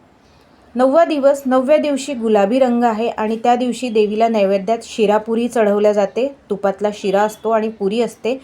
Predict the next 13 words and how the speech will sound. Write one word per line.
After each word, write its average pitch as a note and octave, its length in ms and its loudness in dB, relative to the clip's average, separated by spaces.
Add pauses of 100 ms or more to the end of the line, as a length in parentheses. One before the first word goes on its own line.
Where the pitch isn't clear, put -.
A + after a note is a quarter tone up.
(340)
त्या A3 120 4
दिवशीच्या A3 680 -2
फुलांची G#3+ 540 -2
माळ G3 320 -2
आहे G#3+ 180 -6
झेंडूच्या B3+ 500 2
फुलांची. E3 520 -10 (400)
तर G3+ 60 -4
असे G3+ 220 -2
नऊ G#3+ 220 2
दिवसाचे G#3 460 -2
नऊ F#3 280 0
रंग, A3 300 0